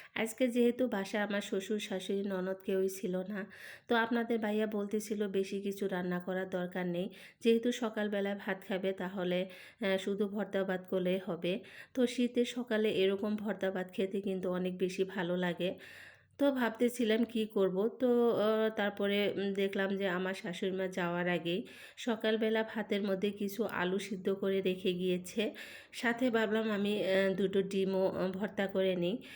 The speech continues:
ডিম ভর্তা খেতে কিন্তু অনেক বেশি ভালো লাগে। আপনাদের কাছে কেমন লাগে জানি না, কিন্তু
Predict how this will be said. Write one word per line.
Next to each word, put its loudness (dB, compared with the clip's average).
ডিম 6
ভর্তা 0
খেতে 0
কিন্তু 0
অনেক 2
বেশি 0
ভালো 0
লাগে। 2
আপনাদের 4
কাছে 2
কেমন 2
লাগে 2
জানি 0
না, 2
কিন্তু 0